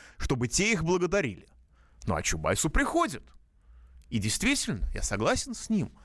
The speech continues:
Меня очень много людей обидело из-за эти слова, но я их повторю. То, что Чубайс и такие, как Чубайс, до сих пор сидят не на нарах,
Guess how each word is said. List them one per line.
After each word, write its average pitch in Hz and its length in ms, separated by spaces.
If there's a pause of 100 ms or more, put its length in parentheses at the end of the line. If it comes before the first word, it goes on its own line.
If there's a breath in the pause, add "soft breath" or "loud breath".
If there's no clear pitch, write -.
(440 loud breath)
Меня 139 200
очень 214 340
много 147 300
людей 104 320
обидело 98 380
из-за 87 200
эти - 140
слова, 123 340
но 135 140
я 101 180
их - 160
повторю. - 560 (720 soft breath)
То, 160 140
что - 220 (100)
Чубайс 165 540
и 156 60
такие, 196 500
как 156 240
Чубайс, - 720 (560 soft breath)
до 113 260
сих - 320
пор 185 340 (400 soft breath)
сидят 135 520
не 160 180
на 208 160
нарах, 165 600